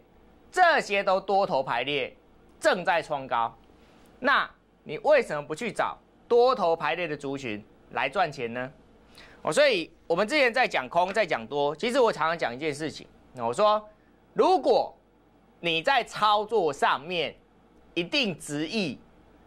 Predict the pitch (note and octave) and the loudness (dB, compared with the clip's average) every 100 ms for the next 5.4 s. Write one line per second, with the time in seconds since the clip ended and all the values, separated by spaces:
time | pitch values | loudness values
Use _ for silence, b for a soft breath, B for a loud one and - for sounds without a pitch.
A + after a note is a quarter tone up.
0 | - - A3 C#3 G#3 F3 C#3 - E3 D3+ | -4 0 2 0 -2 0 0 0 2 2
1 | D3 - _ _ _ - G#3+ D3 E3+ D3 | 0 -8 _ _ _ 0 0 0 -2 -4
2 | A2+ - C3+ B2+ - _ _ _ _ - | -4 0 0 -2 -12 _ _ _ _ -6
3 | F3+ - C#4 E3+ B2+ C3 C3 G2 - _ | -4 2 2 2 0 -2 -4 -6 -12 _
4 | _ _ - A3+ E3 A#2 D3 D3 D3 C#3 | _ _ -6 -2 -2 0 -2 -2 -4 -4
5 | C3 G#2 A2+ | -4 -4 -4